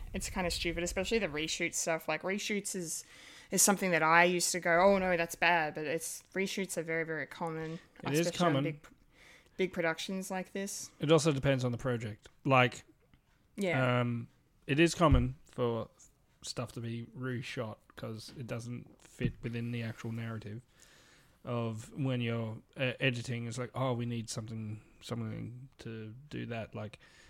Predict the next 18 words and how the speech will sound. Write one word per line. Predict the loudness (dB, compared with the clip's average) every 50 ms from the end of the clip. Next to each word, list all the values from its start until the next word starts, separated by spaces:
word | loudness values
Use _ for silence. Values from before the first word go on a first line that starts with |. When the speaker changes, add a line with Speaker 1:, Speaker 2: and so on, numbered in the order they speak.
| -20 -14
Speaker 2:
it's | -12
like, | -8 0 6
"Oh, | 8 8 8 8
we | 8 6
need," | 6 4 4 4 4 2 0 0 -6 -18 -20 -20
<laughs> | -20 -20 -10 -2
like, | 2 2 4 4 4
a | 2
best | 6 6 6 6 6 2
example | 0 2 2 2 2 2 0 -2 -2 -2
is, | -2 -2 -4 -4 -6 -6
um, | -6 -4 -6 -6 -8 -6
in, | -6 -6 -6 -6 -6 -6 -8 -8 -10 -10 -10 -8
uh, | -8 -6 -6 -6 -6 -8 -6 -4
Lord | -2 -2 0 0
of | 0 0
the |
Rings | 0 -2 -2 -2 -4 -6 -6 -8 -10 -10 -12 -14 -14 -14 -16